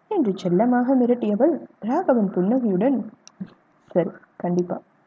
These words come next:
நீ பார்த்து போயிட்டு வா, நாளைக்கு வந்து நான் உன்னை கூட்டிட்டு போவா?"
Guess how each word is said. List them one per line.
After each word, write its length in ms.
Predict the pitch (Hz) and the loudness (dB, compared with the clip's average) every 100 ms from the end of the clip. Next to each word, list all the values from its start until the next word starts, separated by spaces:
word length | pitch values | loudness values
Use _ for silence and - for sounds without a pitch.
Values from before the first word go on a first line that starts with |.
| _ _ _ _ _ - | _ _ _ _ _ -4
நீ 100 | 185 | -4
பார்த்து 280 | 180 190 202 | -2 -2 -2
போயிட்டு 240 | 202 180 170 | -2 0 -2
வா, 60 | 233 - _ _ _ | -2 -8 _ _ _
நாளைக்கு 280 | 214 208 208 | 0 2 2
வந்து 140 | 214 | 0
நான் 100 | 226 | 2
உன்னை 120 | 214 190 | 2 0
கூட்டிட்டு 260 | 214 214 | -2 0
போவா?" 260 | 185 180 | 2 4